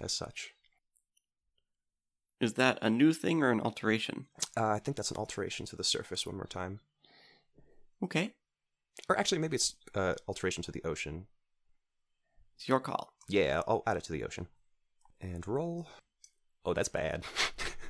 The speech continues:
Speaker 1: <laughs>
Speaker 2: Well, you, you're safe.
Speaker 1: I'm safe?
Speaker 2: Well, doesn't go wrong.
Speaker 1: Oh, it's higher. Gotcha. Okay.
Speaker 2: Yes.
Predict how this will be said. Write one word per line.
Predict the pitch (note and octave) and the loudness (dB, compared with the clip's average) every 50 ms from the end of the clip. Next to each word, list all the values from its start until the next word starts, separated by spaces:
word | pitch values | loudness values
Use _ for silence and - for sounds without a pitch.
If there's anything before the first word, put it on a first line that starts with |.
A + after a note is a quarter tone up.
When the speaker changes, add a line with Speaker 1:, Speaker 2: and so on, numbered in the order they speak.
| - - | 2 4
Speaker 1:
<laughs> | F3 - - - A#3+ - - - - - - | 4 4 2 -2 -6 -6 -8 -12 -14 -8 -6
Speaker 2:
Well, | A#2+ A2+ A2+ | -4 -2 -2
you, | A2+ A2 - - - - - - - | -2 -4 -6 -8 -10 -12 -18 -20 -4
you're | - B2 A#2+ | -2 -2 0
safe. | - G3 G3 D#3 D#3 - - - - _ _ - - - - - _ _ _ _ - - - - _ _ _ _ _ _ _ _ _ _ _ _ _ - - _ _ - - - | 2 4 4 4 4 4 -2 -14 -20 _ _ -20 -20 -20 -20 -20 _ _ _ _ -20 -20 -20 -20 _ _ _ _ _ _ _ _ _ _ _ _ _ -20 -20 _ _ -20 -2 0
Speaker 1:
I'm | G#2+ G#2 | 2 6
safe? | G2+ - - F2 B2+ D#3 F3 - - - - - - - - - _ _ _ _ - - - - _ _ _ _ | 8 8 10 12 10 10 8 6 0 -4 -4 -8 -12 -12 -14 -16 _ _ _ _ -20 -20 -20 -20 _ _ _ _
Speaker 2:
Well, | - B2 A2+ - - - _ - | 2 2 4 2 0 -6 _ 6
doesn't | C#3+ C#3 B2+ B2+ - | 6 6 8 4 4
go | - A#2+ A2 | 4 4 6
wrong. | G2+ B2 C#3+ B2+ A2+ A#2+ B2 - - - - - - - - - | 6 6 6 6 4 2 0 -4 -10 -18 -18 -18 -18 -2 8 10
Speaker 1:
Oh, | E3+ E3+ D#3+ | 10 12 12
it's | D3 - - - - | 10 10 8 8 10
higher. | C#3+ C#3 C#3+ A#2 F#2 D#2+ E2 | 10 12 12 10 8 8 6
Gotcha. | - F#2+ F2 - - - - - - - - - - | 4 2 2 2 0 -4 -6 -8 -12 -16 -20 -2 0
Okay. | A2+ - - - - - _ - - - | 0 0 0 -2 -4 -10 _ -20 -8 2
Speaker 2:
Yes. | G#2+ A2+ - - - - - - - | 2 2 2 2 -4 -8 -8 -10 -12